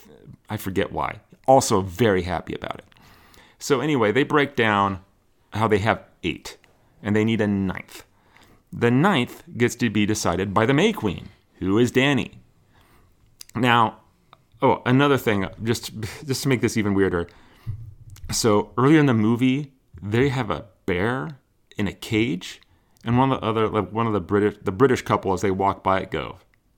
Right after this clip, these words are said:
"So is anybody gonna not s-, we're all gonna not say anything about the bear in the cage?" And the Swedish people are like, "What is bear? What do you want us to say? It's just, it's a bear."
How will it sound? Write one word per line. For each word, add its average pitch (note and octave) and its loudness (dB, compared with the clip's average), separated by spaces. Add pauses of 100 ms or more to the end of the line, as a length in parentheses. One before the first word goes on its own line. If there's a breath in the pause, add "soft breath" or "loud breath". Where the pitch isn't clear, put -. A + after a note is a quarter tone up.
"So G2 -2
is F#2 -2
anybody G#2+ 0
gonna F#2 -4
not F#2 -2
s-, - -16
we're A#2+ 2
all A#2+ 2
gonna A2 0
not A2 0
say G#2+ 0
anything G#2+ 0
about G#2+ -2
the - -14
bear F#2+ -2
in C3+ -2
the A2+ -6
cage?" - -4 (640 loud breath)
And G#2+ -6
the G2+ 0
Swedish A#2 -2
people B2 -2
are A#2+ -4
like, B2 -6
"What G#2 -4
is F2 -8
bear? - -8
What F2+ -8
do G2 -4
you G2+ -4
want G#2+ -6
us G#2 -8
to - -12
say? - -6
It's - -14
just, - -10
it's F#2 -12
a - -18
bear." - -12